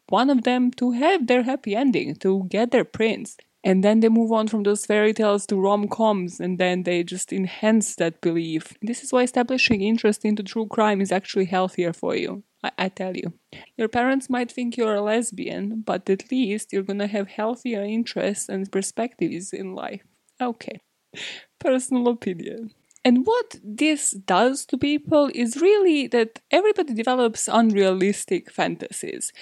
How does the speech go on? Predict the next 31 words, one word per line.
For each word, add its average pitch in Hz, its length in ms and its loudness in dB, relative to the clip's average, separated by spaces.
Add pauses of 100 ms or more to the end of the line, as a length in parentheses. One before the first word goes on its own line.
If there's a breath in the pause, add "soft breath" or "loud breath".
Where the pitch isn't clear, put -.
(240 loud breath)
because 302 800 -2 (100)
all 269 220 8
these 233 200 0
movies, 220 280 2
all 226 200 6
these 226 180 0
fables 240 400 -2
make 269 300 0
it 233 160 4
look 330 320 4
attainable. 294 800 2 (340 loud breath)
And 196 160 2
then 233 180 4
currently, 233 560 4
well, 180 440 0
with 170 360 2
first 180 300 2
starting 185 400 -2
with 170 100 -4
Diana, 185 340 0
then 165 240 0
now 180 180 2
with 170 160 0
Meghan, 202 500 0 (100)
you're 233 140 0
like, 320 300 2
"But 190 200 0 (140)
this 214 300 -6
did 359 240 2
happen. - 580 0 (120)
This 247 360 2